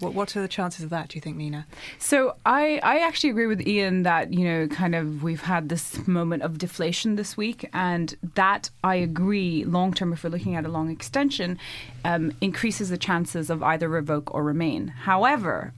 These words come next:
Speaker 2: I also strongly feel that it might go all the way the other way again. The tension's, b-, you know, slowed down right now,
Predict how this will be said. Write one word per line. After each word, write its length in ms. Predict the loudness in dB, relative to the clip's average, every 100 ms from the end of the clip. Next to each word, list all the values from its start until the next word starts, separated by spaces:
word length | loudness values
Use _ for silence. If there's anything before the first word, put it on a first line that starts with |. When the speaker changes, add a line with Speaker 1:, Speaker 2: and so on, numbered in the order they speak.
| 0
Speaker 2:
I 200 | 0 0 2
also 640 | 2 4 2 2 2 2
strongly 460 | -4 -2 0 2 -2
feel 300 | -2 -2 0
that 180 | 0 -2
it 120 | -2
might 280 | -2 -2 -2
go 320 | -2 -2 -4 -12 -16 -4
all 500 | 0 2 4 4 4
the 100 | 4
way 240 | 2 2 2
the 120 | 2
other 180 | 2 2
way 200 | 2 0
again. 300 | 0 -2 -4 -8 -12
The 60 | -2
tension's, 420 | 0 2 0 -2
b-, 220 | -4 -8 -8 -12 -4
you 140 | 0
know, 180 | 0 -2 -10
slowed 380 | -4 0 2 2
down 260 | 2 4
right 220 | 2 2 4
now, 360 | 6 6 2